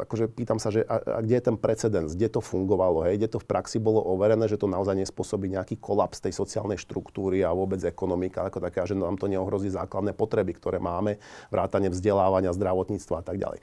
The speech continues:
Nepoznám to, hej, neviem, neviem, neviem to naozaj pomerať a zdieľať, takže vítam diskusiu v tomto duchu, bavme sa, možno, možno neprebereme celú nerastovú ekonomiku, ale niektoré jej aspekty a ukážu sa ako, ako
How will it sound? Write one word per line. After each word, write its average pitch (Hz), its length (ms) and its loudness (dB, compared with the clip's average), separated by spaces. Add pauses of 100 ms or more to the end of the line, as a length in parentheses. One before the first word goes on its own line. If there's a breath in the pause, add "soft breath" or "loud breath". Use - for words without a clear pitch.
(360 loud breath)
Nepoznám 104 480 4
to, - 160 -4
hej, 123 160 4
neviem, 113 240 4
neviem, 113 320 4
neviem 110 240 2
to 107 80 4
naozaj 104 320 2
pomerať 120 480 0
a 98 80 4
zdieľať, 95 520 0
takže 98 260 2 (260 loud breath)
vítam 139 320 6
diskusiu 131 560 2
v - 160 -16
tomto 110 200 -2
duchu, 143 440 0 (120)
bavme 85 360 2
sa, 196 280 0
možno, 98 320 0
možno 101 480 0
neprebereme 104 680 4
celú 110 240 4
nerastovú 104 460 2
ekonomiku, 101 480 0
ale 92 160 2
niektoré 110 320 0
jej - 20 -2
aspekty - 560 -6
a 95 140 0
ukážu 95 260 -4
sa 90 220 -4
ako, - 180 -2
ako 95 180 -6